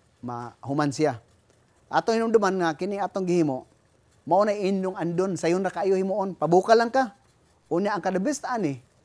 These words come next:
Why? Because we use only, sa atong usa ka pagluto, duha atong maigo. May mainom og may makilaw.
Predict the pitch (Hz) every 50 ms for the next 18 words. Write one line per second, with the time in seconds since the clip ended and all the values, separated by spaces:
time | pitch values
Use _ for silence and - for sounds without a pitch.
0 | _ _ _ _ _ _ - 156 180 208 254 254 202 - _ _ _ _ - _
1 | _ _ _ 143 165 170 196 202 196 - - - - _ _ _ _ _ _ _
2 | _ _ - 320 359 262 277 277 - - - _ _ _ _ _ _ _ _ 196
3 | 208 220 220 196 170 - _ _ _ - - - 208 233 - 285 277 254 214 247
4 | 233 233 226 226 226 233 233 233 - 165 - 160 - _ _ _ 170 180 220 240
5 | 233 208 196 - 202 180 156 160 196 208 180 - - 175 170 156 156 165 190 240
6 | 247 240 220 208 202 202 - 220 220 202 202 208 208 208 208 220 202 - _ _
7 | _ - 165 165 185 196 208 196